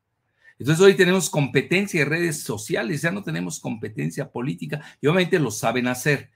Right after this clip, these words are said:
Obviamente ahí entran otros factores. Los factores políticos estamos viendo que se resisten a cierto tipo de cambios o de direccionamientos o de dinámicas,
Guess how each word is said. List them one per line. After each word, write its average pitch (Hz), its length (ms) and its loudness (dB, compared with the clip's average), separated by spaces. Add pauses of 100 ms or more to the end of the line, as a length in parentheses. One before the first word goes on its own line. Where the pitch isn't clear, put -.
(220)
Obviamente 226 400 4
ahí 160 160 4
entran 156 360 2
otros 110 340 -8
factores. 143 760 -2 (300)
Los 98 180 -12
factores 123 440 -2
políticos 131 500 -2
estamos 120 380 -4
viendo 123 580 0 (320)
que 92 100 -12
se - 180 -10
resisten 101 840 -8
a 82 100 -12
cierto - 480 -14
tipo 92 320 -18
de 101 160 -8
cambios 98 600 -8 (340)
o 85 140 -14
de 87 440 -8
direccionamientos 92 1400 -8
o - 100 -14
de 87 160 -8
dinámicas, 104 800 -2